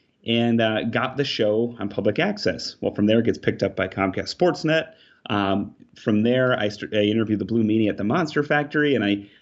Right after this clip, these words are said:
I asked a dumb question, like, "How does my friend who might be interested in doing this get involved?" Uh, Danny Cage at the Monster Factory says, "Tell your friend to, to come in, in gym shorts and learn how to put together and set up the ring and tear it down and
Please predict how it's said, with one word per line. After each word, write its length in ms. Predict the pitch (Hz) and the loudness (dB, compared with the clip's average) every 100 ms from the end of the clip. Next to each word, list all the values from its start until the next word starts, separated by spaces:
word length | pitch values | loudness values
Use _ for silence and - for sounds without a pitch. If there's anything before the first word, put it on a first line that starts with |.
| - | -2
I 60 | |
asked 140 | 135 135 | -2 0
a 40 | |
dumb 240 | 120 127 120 | 0 0 2
question, 400 | 147 139 147 135 | -2 -2 0 0
like, 160 | 101 | 0
"How 120 | 120 | 0
does 160 | 131 123 | 0 0
my 140 | 120 | -2
friend 400 | 107 127 120 117 | -2 0 2 2
who 120 | 110 107 | 0 -2
might 220 | 107 - | -2 -2
be 100 | 110 | -4
interested 380 | 104 - 117 104 | -4 -2 0 0
in 120 | 101 | 0
doing 280 | 110 110 107 | 2 2 2
this 220 | 104 104 | -2 0
get 160 | 101 | 0
involved?" 640 | 95 95 135 147 147 147 - _ - | 0 0 0 2 0 -2 -14 _ -6
Uh, 140 | 104 101 | 0 0
Danny 300 | 135 135 123 | 2 0 0
Cage 240 | 135 127 | 0 0
at 80 | 120 | -2
the 60 | 110 | 0
Monster 300 | 127 131 123 | 0 -2 -2
Factory 380 | 127 123 120 113 | -2 0 0 0
says, 320 | 117 107 - - | 0 -2 -2 -8
"Tell 160 | 127 131 | -2 0
your 100 | 135 | 0
friend 280 | 131 123 117 | 0 0 0
to, 180 | 107 - - - | -2 -6 -16 -4
to 160 | 101 | -4
come 260 | 101 131 127 | 0 0 2
in, 260 | 110 104 - _ 104 | 2 -2 -10 _ -2
in 140 | 110 | 0
gym 200 | 131 131 | 2 0
shorts 380 | 131 127 123 120 | 0 -2 -2 0
and 80 | 107 | 0
learn 160 | 113 | 2
how 100 | 117 | 2
to 80 | 110 | 0
put 220 | - 120 | 0 -2
together 300 | 113 113 113 | 0 0 0
and 100 | 104 | 0
set 160 | 104 113 | -2 -2
up 120 | 113 | 0
the 100 | 110 | 0
ring 260 | 113 123 135 | 2 2 0
and 100 | 101 | 0
tear 180 | 113 | 0
it 100 | 110 | 0
down 360 | 107 107 117 143 | 0 0 0 0
and 240 | 104 104 | -2 -4